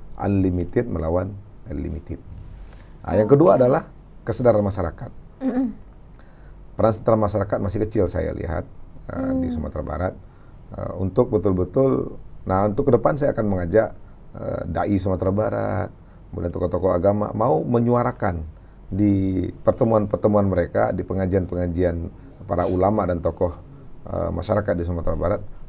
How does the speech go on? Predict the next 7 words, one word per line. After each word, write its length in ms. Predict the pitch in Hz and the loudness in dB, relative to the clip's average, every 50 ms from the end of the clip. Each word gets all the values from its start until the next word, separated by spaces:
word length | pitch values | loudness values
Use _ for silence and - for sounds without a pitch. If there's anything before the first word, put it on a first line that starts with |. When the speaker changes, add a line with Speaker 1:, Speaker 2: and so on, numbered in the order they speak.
| - | 2
Speaker 1:
mau 160 | 107 117 143 165 | 4 4 4 4
menyisipkan, 1400 | 156 139 131 127 127 127 123 123 123 123 123 120 123 123 123 - 185 214 208 - - - 101 98 92 90 92 | 4 2 2 2 4 4 4 4 4 2 2 2 4 2 2 2 0 -2 -4 -2 -2 0 0 0 -2 -4 -6
mau 240 | 98 95 104 127 139 | -4 -2 -2 -2 0
menghimbau 640 | 135 127 123 107 131 151 165 160 151 139 123 113 | 0 -2 -2 -2 -2 -2 2 4 6 6 6 4
anak 320 | 110 107 104 104 - - - | 2 -2 -4 -4 -6 -6 -4
kemanakannya 720 | 98 95 92 90 87 85 - 90 90 101 120 139 135 139 - - - - - - - - | -4 -2 -2 -2 -4 -4 -4 -2 -2 -2 -2 -2 -4 -6 -10 -18 -20 -20 -20 -20 -14 -10
agar 400 | 95 92 87 95 110 117 - 123 | -6 -2 4 6 6 6 6 0